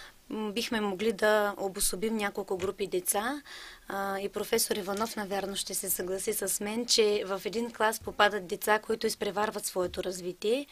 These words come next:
попадат и деца, които са с нормален темп на развитие,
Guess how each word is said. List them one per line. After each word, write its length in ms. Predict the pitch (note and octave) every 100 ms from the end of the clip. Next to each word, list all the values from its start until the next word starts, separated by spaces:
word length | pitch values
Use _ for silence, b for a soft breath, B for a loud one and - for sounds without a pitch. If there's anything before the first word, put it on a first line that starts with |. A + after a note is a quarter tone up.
| B B B B B B B B -
попадат 420 | A#3 A3+ A#3+ A#3
и 60 |
деца, 380 | G3 G#3+ - A#3+
които 480 | A#3+ A#3+ A#3+ B3+ B3+
са 280 | B3+ A#3+ B3
с 60 |
нормален 500 | B3 A#3+ B3 A#3+ A3
темп 220 | G#3+ G#3 G#3
на 120 | G3+
развитие, 600 | F#3+ F3 G3 - A3+